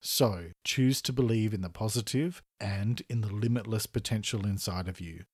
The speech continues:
and in the authenticity that comes by being completely true to yourself.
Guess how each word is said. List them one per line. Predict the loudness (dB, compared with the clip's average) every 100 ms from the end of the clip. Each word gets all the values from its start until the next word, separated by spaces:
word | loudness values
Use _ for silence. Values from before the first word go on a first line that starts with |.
| _ _
and | 2 4
in | 4
the | 4
authenticity | 4 4 2 2 2 2 2 2 0
that | -2 -8
comes | -2 0 0 0 -4
by | -4 -6
being | -2 -2 -2 -4
completely | -6 -8 -6 -4 -2 0 0 -2 -6
true | -6 0 0 0 -4 -8
to | -4 -2
yourself. | -2 -6 -6 -10 -16 -20